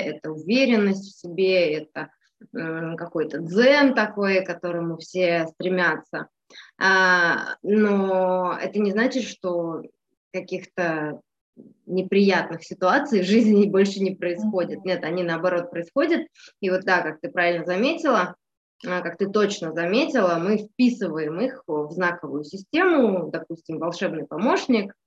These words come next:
Speaker 1: да, который столкнулся с, не знаю, с без-, безденежьем или с, как, э, Пятигорский там, э, бездомным стал внезапно, да, или как Паша Садовников тоже там чё-то на большом разговоре говорил, что там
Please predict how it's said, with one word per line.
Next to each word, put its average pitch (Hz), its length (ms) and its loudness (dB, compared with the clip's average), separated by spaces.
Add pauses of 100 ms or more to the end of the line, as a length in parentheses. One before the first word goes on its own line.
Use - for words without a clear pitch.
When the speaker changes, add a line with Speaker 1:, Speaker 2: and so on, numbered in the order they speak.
(220)
Speaker 1:
да, 180 440 2
который 175 760 0
столкнулся 160 920 0
с, - 340 -20
не 156 160 -6
знаю, 156 200 -6
с - 200 -20
без-, 175 440 -2
безденежьем 165 1000 2
или 170 240 0
с, 233 120 -4 (640)
как, - 300 -6
э, 156 180 -4
Пятигорский 196 580 0
там, 147 220 -6 (240)
э, 151 460 -6
бездомным 202 680 6
стал - 440 -2 (280)
внезапно, 190 680 4
да, 214 300 0 (340)
или 190 220 -2
как 180 200 -6
Паша 226 300 2
Садовников 185 760 -4
тоже 160 260 -6
там 156 200 -12
чё-то - 300 -14
на 151 80 -4
большом 160 340 -4
разговоре 156 540 -4
говорил, 147 420 -8
что - 200 -20
там - 120 -20